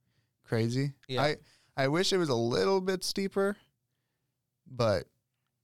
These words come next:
Speaker 1: not, just 'cause I'm, like, so used to our bank in here.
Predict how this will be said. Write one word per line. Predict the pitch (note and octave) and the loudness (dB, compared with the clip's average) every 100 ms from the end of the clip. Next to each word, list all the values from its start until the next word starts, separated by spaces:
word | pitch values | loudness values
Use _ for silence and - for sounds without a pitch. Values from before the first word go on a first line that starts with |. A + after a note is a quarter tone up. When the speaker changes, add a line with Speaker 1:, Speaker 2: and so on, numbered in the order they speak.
| _ | _
Speaker 1:
not, | B2 B2 A2+ - _ _ _ B2+ _ _ | -8 -4 -4 -6 _ _ _ -20 _ _
just | D3+ D3 | -2 -2
'cause | - D#3 | 0 0
I'm, | C3 | 2
like, | A#2 A2 - _ _ _ _ _ _ | 2 0 -4 _ _ _ _ _ _
so | - B2+ | -2 0
used | A#2 A2 - | 2 0 -2
to | - A2 | -4 -2
our | G2+ A2 | 0 0
bank | A2 A2 A2+ | 0 -2 -4
in | G#2+ | -6
here. | A2 G#2+ C#3 | -4 -2 -2